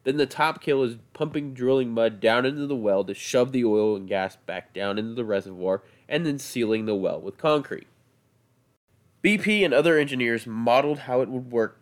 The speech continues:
based on different flow rates. One engineering group used the five thousand barrel flow rate. B P used fifteen thousand barrel flow rate.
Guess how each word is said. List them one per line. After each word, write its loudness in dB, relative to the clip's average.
based 0
on 0
different -6
flow 0
rates. -4
One 0
engineering 0
group -4
used -8
the -2
five 0
thousand -2
barrel 0
flow -8
rate. -6
B 0
P -8
used -4
fifteen -6
thousand 0
barrel -6
flow -6
rate. -6